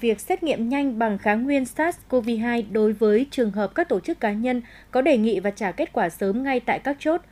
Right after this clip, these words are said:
Giao Ủy ban Nhân dân các huyện, thành phố tổ chức thành lập thêm các chốt để kiểm soát chặt chẽ, nghiêm túc người và các phương tiện có nhu cầu vào các huyện, thành phố trên địa bàn tỉnh, nhất là việc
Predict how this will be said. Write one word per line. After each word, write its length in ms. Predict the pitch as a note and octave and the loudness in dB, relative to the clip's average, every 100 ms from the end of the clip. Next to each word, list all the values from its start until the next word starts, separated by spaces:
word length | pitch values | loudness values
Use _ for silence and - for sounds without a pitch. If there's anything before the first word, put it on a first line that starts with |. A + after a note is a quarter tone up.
| - - - - | -20 -20 -20 -10
Giao 280 | F#3 A#3 A#3 | -4 -2 0
Ủy 140 | A#3 | 0
ban 160 | A3 B3+ | 0 2
Nhân 100 | C4 | 2
dân 160 | C4 | 0
các 220 | B3 F4+ - | 0 -2 4
huyện, 180 | B3+ - - | 2 2 -4
thành 180 | G#3 | -4
phố 340 | F3 G3+ G3 C4+ | -2 0 2 2
tổ 100 | B3 | 0
chức 160 | G3+ E4+ | 0 0
thành 180 | C4 G3 | 0 -2
lập 120 | F#3+ | -4
thêm 220 | - B3 A#3 | -2 -2 -2
các 160 | D4+ | -2
chốt 180 | - F4+ | 0 0
để 80 | B3 | 0
kiểm 240 | G3+ F#3+ - | 0 -4 -2
soát 200 | D#4+ - | -4 -2
chặt 140 | G3+ | -2
chẽ, 220 | - - C#4+ | -4 -8 -4
nghiêm 260 | C#4 B3+ | -4 -2
túc 260 | A3+ F4 C4 | -2 -2 0
người 260 | G#3+ F#3+ | 0 0
và 120 | F3 F#3 | -2 -2
các 160 | D#4 - | -2 -2
phương 140 | B3+ | -2
tiện 260 | B3+ A#3 F#3+ | -2 -4 -2
có 120 | G3+ | -2
nhu 180 | B3 B3 | -2 -2
cầu 300 | A3 G3 F3 - - - | 2 2 0 -8 -20 -10
vào 300 | F#3+ G#3+ G3+ | -4 -2 0
các 200 | E4+ D#4+ | -2 0
huyện, 200 | - G#3+ | -2 -2
thành 200 | A#3 F#3 | -6 -4
phố 280 | G#3 F#3+ A#3 | 0 0 0
trên 160 | C#4 A#3 | -2 -2
địa 80 | |
bàn 200 | G3 G3 E3+ | -2 -4 -2
tỉnh, 240 | G#3 D#3+ - - - | -2 -4 -10 -20 -10
nhất 280 | A#3+ F4 - | -2 -2 0
là 240 | A3+ A3 G3 | 0 0 0
việc 200 | A3 G3+ | 0 0